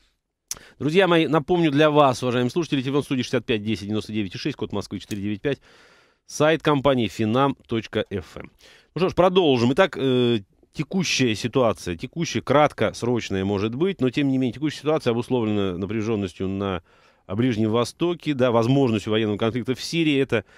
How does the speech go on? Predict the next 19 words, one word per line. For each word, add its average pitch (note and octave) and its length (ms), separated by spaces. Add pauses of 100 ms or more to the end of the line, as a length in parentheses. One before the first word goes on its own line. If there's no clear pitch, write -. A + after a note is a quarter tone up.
(240)
толкает, C3 680
э, G#2+ 460
нефть, B2+ 540
э, G2 560
цены A#2+ 280
на A#2 140
нефть, G#2+ 420
э, D#2+ 320
к C#2 680
небесам. A#2+ 640 (540)
И B2 80
ещё B2+ 200
раз A#2+ 200
напомню, D3 420
выше C3+ 180
ста B2+ 120
пятнадцати A#2 640
уже F#2+ 220
долларов, F2+ 500